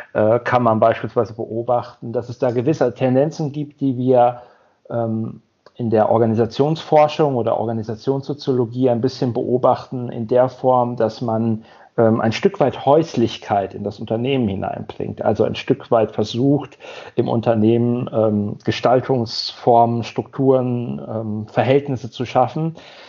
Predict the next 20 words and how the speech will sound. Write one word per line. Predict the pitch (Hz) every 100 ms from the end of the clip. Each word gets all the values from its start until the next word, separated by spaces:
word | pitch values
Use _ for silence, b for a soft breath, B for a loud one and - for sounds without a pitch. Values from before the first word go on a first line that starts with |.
| B _ -
die, | 120 127 143
ähm, | 117 117 117 117 117
auch | - 123 127
so | 131
etwas | 117 117 123 -
wie, | 123 117 110 - _ -
naja, | 113 113 120 117
Gemütlichkeit | 113 135 131 127 - 127 127
wäre | 120
vielleicht | 120 120 -
zu | 123
viel | - 147 175
gesagt | 185 127 143 170 156 -
oder | 123 120
zu | - 160
verfänglich | 135 - 143 165 185 165 -
in, | - 143 147
im | 139 135
Sinne | 131 151 147
von, | - 131 123